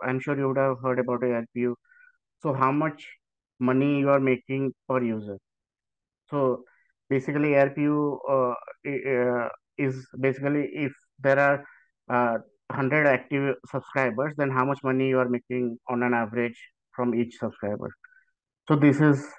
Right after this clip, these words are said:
uh, something that you can, uh, along with the churn rate, you can, you can combine both of them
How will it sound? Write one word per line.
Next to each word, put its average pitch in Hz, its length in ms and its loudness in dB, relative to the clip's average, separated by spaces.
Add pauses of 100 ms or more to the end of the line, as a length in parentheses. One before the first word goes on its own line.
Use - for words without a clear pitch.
(140)
uh, 127 280 4
something 135 380 2
that 135 180 4
you 135 160 4 (100)
can, 135 340 4 (540)
uh, 120 160 0
along 135 300 2
with 139 100 -2
the 143 80 2
churn 135 360 0
rate, 139 160 -2
you 139 200 -2
can, 131 320 0 (500)
you 135 180 -6
can 139 180 -2
combine 131 380 0
both 131 240 -2
of 127 180 -4
them 131 280 0